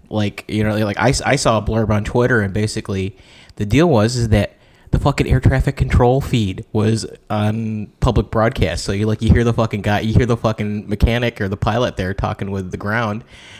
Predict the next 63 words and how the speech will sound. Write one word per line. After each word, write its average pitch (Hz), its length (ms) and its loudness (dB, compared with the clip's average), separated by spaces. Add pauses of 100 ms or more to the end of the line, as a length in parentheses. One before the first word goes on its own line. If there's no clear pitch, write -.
(160)
and 104 80 -8
they're 117 120 0
tr-, 131 120 0 (400)
the - 80 4
thing 143 180 6
was 156 160 4
is 139 120 0
he 139 80 4
could 123 120 -2
take 120 240 2
off, 175 240 2
but 101 120 0
he 110 80 0
didn't 117 160 0
know 110 80 4
how 117 120 2
to 110 80 0
land. 123 480 -4 (840)
So - 160 0
he's 120 100 0
fucking 123 300 -2
circling, 135 500 0
you 123 60 -2
know, 123 100 2
he's 127 160 2
doing 135 200 4
all 127 120 4
this, 123 180 2
he's 120 140 -2
doing 135 200 0
all 127 100 2
this 120 100 0
crazy 135 340 2
shit, 120 320 -2
and 107 160 -6
then, 110 100 -2
like, 110 160 -2
they're 110 100 -4
talking 113 280 0
with 110 120 0
him. 110 60 -4
It's 107 100 -4
like, 104 120 -2
"Well, 107 120 2
do 107 80 -2
you, 110 180 -4
how 110 140 -6
much 113 160 -2
fuel 156 260 0
do 131 80 0
you 101 60 0
have?" 98 160 -2
It's 98 100 -8
like, 107 140 -4
"Well, 139 60 0
how 208 160 -4
the 208 80 0
hell 214 200 -2
am 208 80 0
I 226 120 0
supposed - 440 -6
to 101 80 -8
know?" - 280 -10